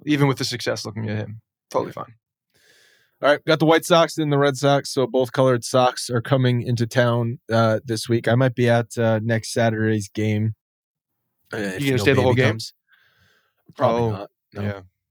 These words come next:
Speaker 1: yeah.
Speaker 2: Probably not.
Speaker 1: Tough.
Speaker 2: <laughs> Baby's two weeks from today, as we're
Speaker 1: Two
Speaker 2: talking.
Speaker 1: weeks.
Speaker 2: Uh-huh.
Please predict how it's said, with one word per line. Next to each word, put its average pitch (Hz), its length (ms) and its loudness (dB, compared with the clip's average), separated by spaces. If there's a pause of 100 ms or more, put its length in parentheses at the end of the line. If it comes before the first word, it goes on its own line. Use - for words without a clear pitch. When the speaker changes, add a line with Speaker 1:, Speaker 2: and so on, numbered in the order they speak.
Speaker 1:
yeah. 101 120 -10
Speaker 2:
Probably 101 180 -6
not. - 180 -16 (440)
Speaker 1:
Tough. - 200 -12
Speaker 2:
<laughs> 762 300 -14 (1300)
Baby's 139 460 0 (140)
two 156 140 4
weeks 147 200 -2
from 117 140 -12
today, 87 280 -8 (140)
as 95 120 -10
we're - 80 -12
Speaker 1:
Two - 80 -6
Speaker 2:
talking. 170 100 2
Speaker 1:
weeks. - 460 -2 (520)
Speaker 2:
Uh-huh. 117 160 -12